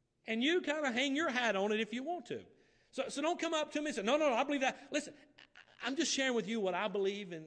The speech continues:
and I'm not being dogmatic, and I'm not saying you gotta believe this to go to heaven. I'm saying you gotta trust Jesus as Savior, repent of your sins, be born again,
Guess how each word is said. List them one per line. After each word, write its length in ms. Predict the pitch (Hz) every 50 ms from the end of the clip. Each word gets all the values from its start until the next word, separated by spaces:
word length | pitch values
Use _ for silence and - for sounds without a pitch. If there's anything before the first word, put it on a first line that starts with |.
| 156
and 140 | 160 165 160
I'm 120 | 175 220 240
not 180 | 233 220 196
being 180 | 202 214 220 202
dogmatic, 640 | 170 175 170 160 143 165 190 202 208 220 214 -
and 100 | 151 156
I'm 120 | 185 214 214
not 180 | 214 202 185
saying 240 | - 214 208 208 185
you 60 | 160
gotta 200 | 147 202 214 208
believe 200 | 180 190 196 180
this 140 | 190 202 -
to 60 | -
go 100 | 165 180
to 100 | 170 160
heaven. 300 | 160 185 202 185 208 202 - - - - -
I'm 140 | - 214 202
saying 220 | - 214 196 185
you 60 | 175
gotta 200 | 170 208 202 190
trust 260 | 185 - 202 185 160 139
Jesus 300 | 170 214 208 170 156 160
as 140 | 160 151 -
Savior, 400 | - 214 202 208 196 196 196 196 - - -
repent 280 | 165 165 - 208 208
of 80 | 202 170
your 120 | 175 170
sins, 260 | - - 214 208 190
be 140 | 160 170 202
born 260 | 160 151 196 208 208
again, 400 | 202 190 175 196 196 196 196 196